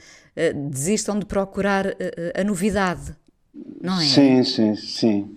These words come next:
Speaker 2: Eu também,
Speaker 1: Fica-se
Speaker 2: eu também
Speaker 1: preguiçoso?
Speaker 2: concordo com isso. Sim, acho que se fica, eh, preguiçoso. Eu, eu, por acaso, ne-, ne-, nesse aspecto, eu sempre,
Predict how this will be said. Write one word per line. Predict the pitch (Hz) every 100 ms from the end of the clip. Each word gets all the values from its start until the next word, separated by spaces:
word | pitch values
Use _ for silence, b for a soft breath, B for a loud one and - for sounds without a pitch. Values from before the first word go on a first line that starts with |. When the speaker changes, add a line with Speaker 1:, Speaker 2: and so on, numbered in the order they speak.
| -
Speaker 2:
Eu | 120
também, | 135 127 127
Speaker 1:
Fica-se | 127 120
Speaker 2:
eu | 120 180
também | 202 127
Speaker 1:
preguiçoso? |
Speaker 2:
concordo | 175 151 127 117
com | 120 120
isso. | 113 - _ _ _ _ _ _ _ _ _ _ _ _ _ _ _ _
Sim, | - - 220 202
acho | 175 160 -
que | -
se | -
fica, | 160 160
eh, | 156 131 147 143 143 143 -
preguiçoso. | 147 143 147 - 135 120 113
Eu, | 131 170
eu, | 170
por | 160
acaso, | 170 170 165 151
ne-, | 170 165
ne-, | 151 151
nesse | 151 156 -
aspecto, | 147 - 156 156
eu | 147
sempre, | 160 151 -